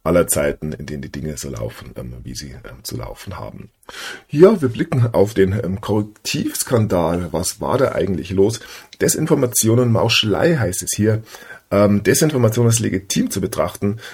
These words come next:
sobald sie der eigenen Haltung entspricht und andererseits das, was bestimmten Akteuren missfällt, als Desinformation bez-, zu kennzeichnen, ist ein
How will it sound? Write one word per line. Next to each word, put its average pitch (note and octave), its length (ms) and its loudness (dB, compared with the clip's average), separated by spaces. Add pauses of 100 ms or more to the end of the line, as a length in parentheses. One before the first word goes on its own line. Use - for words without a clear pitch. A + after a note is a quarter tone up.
sobald G2+ 380 2
sie A#2 60 0
der - 200 0
eigenen C3 360 4
Haltung A2+ 280 2
entspricht G2 500 -2
und F#2+ 180 -6
andererseits A2+ 420 2
das, - 340 4
was G2 160 0
bestimmten - 420 -4
Akteuren G2 320 -2
missfällt, G2 480 -2
als F2 160 -4
Desinformation F2+ 760 -2
bez-, D#2 220 -8 (260)
zu - 120 -8
kennzeichnen, G2 540 0 (360)
ist - 140 -4
ein F#2+ 100 -2